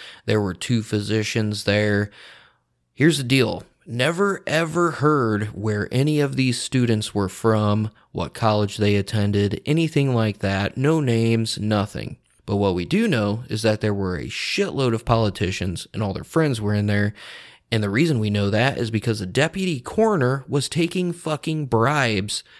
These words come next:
to allow all these people in there. He actually took bribes so that the death masks could be made.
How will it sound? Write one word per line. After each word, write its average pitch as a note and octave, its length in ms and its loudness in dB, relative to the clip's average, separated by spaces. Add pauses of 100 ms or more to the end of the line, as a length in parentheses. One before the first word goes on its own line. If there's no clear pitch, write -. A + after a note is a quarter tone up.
(100)
to B2+ 180 2
allow A#2 460 0
all F3+ 240 0
these G#3+ 300 -4
people G#3 440 2
in G#2+ 180 4
there. G#2+ 380 2 (400)
He D3+ 240 2
actually F3+ 360 0
took E3 260 -2
bribes D#3 760 -2
so D3 180 0
that D3+ 200 0
the D#3+ 80 0
death C#3+ 480 -2
masks G#2 560 -2
could G2+ 240 -6
be F#2+ 160 -2
made. D#2+ 360 -6